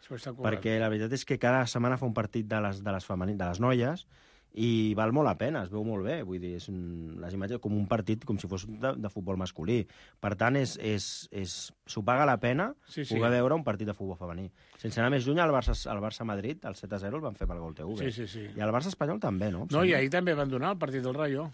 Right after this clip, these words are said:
Speaker 2: El del Rayo també el van donar, no? Per
Speaker 1: Amb
Speaker 2: Gol
Speaker 1: el
Speaker 2: T V.
Speaker 1: Barça, sí,
Speaker 2: Ahir
Speaker 1: sí.
Speaker 2: no el vaig poder veure, però el del
Speaker 1: Cada
Speaker 2: Barça,
Speaker 1: setmana,
Speaker 2: Barça-Madrid,
Speaker 1: cada
Speaker 2: sí.
Speaker 1: setmana donen un partidet i està molt bé.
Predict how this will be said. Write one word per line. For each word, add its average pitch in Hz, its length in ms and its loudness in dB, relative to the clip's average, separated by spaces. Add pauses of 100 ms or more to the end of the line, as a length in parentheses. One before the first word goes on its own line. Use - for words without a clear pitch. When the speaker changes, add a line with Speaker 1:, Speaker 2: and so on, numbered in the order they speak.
(180)
Speaker 2:
El 120 160 4
del 120 140 4
Rayo 135 180 4
també 147 160 2
el 131 80 2
van 117 120 2
donar, 110 260 2
no? 107 100 2
Per 120 80 2
Speaker 1:
Amb 131 140 4
Speaker 2:
Gol 127 80 4
Speaker 1:
el - 20 4
Speaker 2:
T 127 60 4
V. - 80 6
Speaker 1:
Barça, 147 180 0
sí, 101 140 0
Speaker 2:
Ahir 117 100 4
Speaker 1:
sí. - 60 4
Speaker 2:
no - 20 4
el 165 60 4
vaig 151 180 2
poder 135 220 4
veure, 147 180 2
però 120 140 2
el - 20 0
del 107 300 2
Speaker 1:
Cada 160 240 6
Speaker 2:
Barça, - 160 0
Speaker 1:
setmana, 151 260 2
Speaker 2:
Barça-Madrid, 160 220 2
Speaker 1:
cada 143 160 2
Speaker 2:
sí. - 100 -6
Speaker 1:
setmana 147 320 0
donen 131 240 -2
un 120 80 -4
partidet 127 520 -2
i 131 100 -6
està - 120 -10
molt 117 200 -6
bé. 135 80 -6